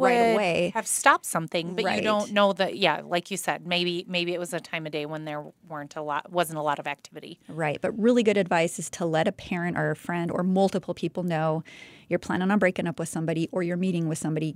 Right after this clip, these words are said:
Speaker 2: Go in a public space where there's a lot of people around.
Speaker 1: Mm-hmm.
Speaker 2: Uh, um, again, this was in twenty twenty, so presumably people
Speaker 1: Ooh,
Speaker 2: had
Speaker 1: good
Speaker 2: cell
Speaker 1: point.
Speaker 2: phones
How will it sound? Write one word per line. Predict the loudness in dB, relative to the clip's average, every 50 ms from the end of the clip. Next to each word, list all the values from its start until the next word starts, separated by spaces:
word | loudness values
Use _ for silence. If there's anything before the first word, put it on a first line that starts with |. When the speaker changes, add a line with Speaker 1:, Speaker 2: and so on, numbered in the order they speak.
| -4 0
Speaker 2:
Go | 2 4 4 4
in | 4
a | 2 0 -2 -4 -10 -16 _ -12
public | -12 -2 2 4 4 4 4 2 -2
space | -4 -6 -4 -2 -2 -2 -4 -4
where | -4
there's | -2 -2 -2 -2
a | -2
lot | 0 2 2 2 2
of | 0 -2
people | -2 -4 -4 -2 -4 -4
around. | -4 -2 0 0 0 -2 -2 -6 -12 -14
Speaker 1:
Mm-hmm. | -14 -12 -10 -10 -8 -8 -10 -12 -8 _ -6
Speaker 2:
Uh, | -4 -2 0
um, | 0 2 2 2
again, | 2 2 2 2
this | 2 2 2
was | 2 0
in | 0 0
twenty | -2 -2 -4 -4 -4
twenty, | -2 -2 0 0 2 0 0
so | -2 -2 -4 -4
presumably | -4 -4 -2 -2 0 0 0 0 2 0 0 0 0 -2 -4 -6 -8 _ _ -6 -2
people | 0 2 2 2
Speaker 1:
Ooh, |
Speaker 2:
had | 2 2 0 0
Speaker 1:
good | 2
Speaker 2:
cell | 2 2 2 2
Speaker 1:
point. | 2 0 0
Speaker 2:
phones | 2 2 2 2 2 2 2 0